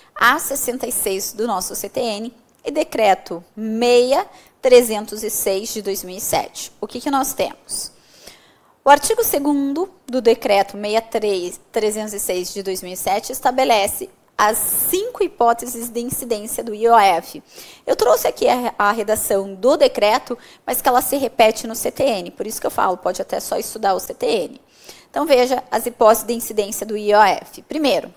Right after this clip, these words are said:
vai incidir sobre operações de crédito, tá? Realizadas por instituições financeiras, por empresas que exercem as atividades de prestação cumulativa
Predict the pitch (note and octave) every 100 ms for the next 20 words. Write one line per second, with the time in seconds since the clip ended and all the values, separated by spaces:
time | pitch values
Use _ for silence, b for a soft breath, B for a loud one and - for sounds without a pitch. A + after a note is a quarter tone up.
0 | _ F#3 F3 A#3 C#4 C#4+ C4+ B3+ A#3+ -
1 | - A#3 A#3 B3 - A#3 G#3 G3+ - A3+
2 | C4 F#4 - b b b b G#3 G3+ F4
3 | - C#4 A#3 G3+ F#3+ - - - D3+ -
4 | _ _ F#3 F3+ F3+ E4 b b b -
5 | B3+ A#3+ A#3+ C4 - - - - - b
6 | b b D#4 F4 F#4 F#4 D#4 - B3+ B3
7 | A#3+ - A3 G#3 - E3+ E3 - E3+ F3
8 | F#3 F4 - - _ _ _ b b b
9 | b b b - D#4+ D4+ D4+ - D4 D#4+
10 | F4+ C#4+ - C4 C4 C4 A3 G3+ F#3 F#3+
11 | - F3+ - - G#3 G#3+ A#3 A#3 A#3 G#3+
12 | F#3+ F3 F3 F3+ F#3+ - G#3+ B3+ - -
13 | - - A3+ G#3+ F#3+ - - A3+ B3 A3
14 | G#3 - - A3+ A#3+ G3+ D#3